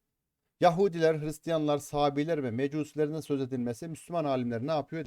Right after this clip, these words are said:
Diğer din ve inançlar hakkında ya araştırma yapmaya, onlarla ilgili eserler ortaya koymaya yönlendiriyor. Müslüman alimlerin yazdığı eserler nelerdi? İşte Gazali'nin Er-Red-, Er-Reddül Cemil, Biruni'nin Tahkik-ü Ma'alil Hind,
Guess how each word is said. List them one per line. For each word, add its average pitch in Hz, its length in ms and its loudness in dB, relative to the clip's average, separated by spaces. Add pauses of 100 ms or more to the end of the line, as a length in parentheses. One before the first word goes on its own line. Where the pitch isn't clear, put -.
Diğer 139 360 0
din 147 180 -4
ve 117 100 -4
inançlar 135 420 -4
hakkında 127 500 -6 (300)
ya 107 140 -2
araştırma 113 420 -6
yapmaya, 143 380 -4
onlarla 120 320 -4
ilgili 117 180 -6
eserler 123 280 -4
ortaya 123 340 -2
koymaya 104 340 -4
yönlendiriyor. 151 680 -2 (560)
Müslüman 214 340 2
alimlerin 175 420 2
yazdığı 165 240 0
eserler 143 440 0
nelerdi? 147 340 0
İşte 131 160 -6
Gazali'nin 135 680 0
Er-Red-, 123 580 -6
Er-Reddül 127 600 -4
Cemil, 110 380 -4 (340)
Biruni'nin 160 500 0
Tahkik-ü 147 600 -6
Ma'alil 139 400 0
Hind, 117 340 -4